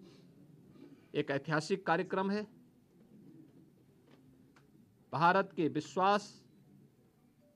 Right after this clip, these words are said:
और लोक आस्था की पुनर्प्रतिष्ठा का, भारत के गौरव की पुनर्प्रतिष्ठा का कार्यक्रम है।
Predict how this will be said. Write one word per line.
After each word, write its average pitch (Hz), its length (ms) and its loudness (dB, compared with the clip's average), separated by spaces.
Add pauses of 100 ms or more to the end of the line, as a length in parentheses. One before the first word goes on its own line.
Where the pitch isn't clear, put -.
(200)
और 151 160 2
लोक 196 300 4
आस्था 165 360 0
की 185 160 -2
पुनर्प्रतिष्ठा 175 760 -2
का, 113 200 -4 (1400)
भारत 180 400 2
के 160 140 0
गौरव 180 360 4
की 202 140 -4
पुनर्प्रतिष्ठा 185 680 -2
का 196 120 2
कार्यक्रम 165 460 -2
है। 120 160 -6